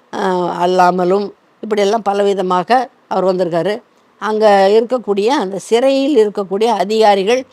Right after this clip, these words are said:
பலரையும் இவங்க வந்து வேலை கொடுத்து வாங்கியிருக்கிறாங்க அப்படின்னுட்டும் ஒரு வதந்தி,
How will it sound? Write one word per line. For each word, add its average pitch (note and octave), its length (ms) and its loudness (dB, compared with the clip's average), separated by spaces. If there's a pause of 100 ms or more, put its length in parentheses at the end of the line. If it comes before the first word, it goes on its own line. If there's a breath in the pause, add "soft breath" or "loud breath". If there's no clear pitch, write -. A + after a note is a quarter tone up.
(340 soft breath)
பலரையும் A#3+ 600 4
இவங்க F#3+ 220 0
வந்து F#3+ 200 -2
வேலை F#3+ 240 0
கொடுத்து F3 280 -6
வாங்கியிருக்கிறாங்க E3+ 960 -6 (360)
அப்படின்னுட்டும் G3 840 0
ஒரு E3 540 -4 (360)
வதந்தி, F3+ 680 -4